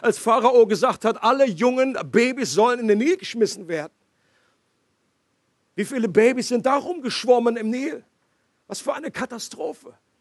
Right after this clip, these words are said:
Aber Gott hat selbst in dieser Katastrophe noch einen Plan gehabt. Er hatte sich nicht verabschiedet, er hat nicht gesagt, „Diese Welt, das überlasse ich ihrem eigenen Schicksal.“ Nein, er hat auch mitten durch das Leid,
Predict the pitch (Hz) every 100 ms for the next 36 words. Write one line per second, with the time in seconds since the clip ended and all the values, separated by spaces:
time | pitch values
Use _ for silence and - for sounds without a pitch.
0 | _ _ _ _ _ _ _ - 165 160
1 | 131 226 - - - _ - 156 139 180
2 | 240 - 180 156 233 202 202 170 - 160
3 | - - 233 - - _ _ _ _ 156
4 | - 175 151 - 156 220 285 262 147 117
5 | - 156 233 269 165 185 180 - 165 -
6 | - - 185 - - _ - - 202 -
7 | 175 156 175 165 147 143 113 151 190 180
8 | 170 160 160 147 156 165 175 165 170 175
9 | - - - - 139 _ - - 180 214
10 | 202 196 226 - 180 143 202 311 214 131
11 | 220 - 302 202 220 220 208